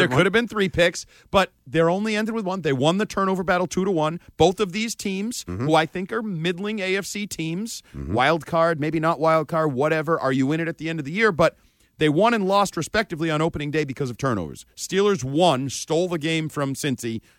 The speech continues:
Speaker 1: among other things. Turnovers.
Speaker 2: Resoundingly winning the turnover battle last
Speaker 1: Yes.
Speaker 2: week.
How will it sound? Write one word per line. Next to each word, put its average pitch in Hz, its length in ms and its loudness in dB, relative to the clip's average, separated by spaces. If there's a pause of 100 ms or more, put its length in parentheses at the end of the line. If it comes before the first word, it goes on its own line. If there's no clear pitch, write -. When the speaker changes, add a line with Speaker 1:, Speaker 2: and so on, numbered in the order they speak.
(220)
Speaker 1:
among 135 240 2
other 107 160 -2
things. 90 260 -8
Turnovers. 151 220 6
Speaker 2:
Resoundingly 160 640 6
winning 131 280 0
the 117 80 0
turnover 120 400 0
battle 101 240 0
last 92 120 0
Speaker 1:
Yes. 156 120 8
Speaker 2:
week. 156 300 2